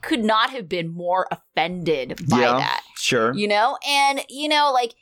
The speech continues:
Speaker 1: even looking back on this, and this happened, like, almost ten years ago, right?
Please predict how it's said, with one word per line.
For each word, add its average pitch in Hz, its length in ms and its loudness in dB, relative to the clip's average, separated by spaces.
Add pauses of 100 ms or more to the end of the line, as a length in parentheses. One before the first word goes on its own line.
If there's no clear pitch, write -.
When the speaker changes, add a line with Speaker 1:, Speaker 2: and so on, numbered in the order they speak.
(200)
Speaker 1:
even 339 300 -2
looking 254 360 0
back 165 300 0
on 123 220 -8
this, - 220 -10
and 202 80 -12
this 269 140 -4
happened, 175 360 -2
like, - 180 -16 (420)
almost 190 460 -10
ten 160 280 -8
years 151 360 -8
ago, - 320 -10
right? 170 340 0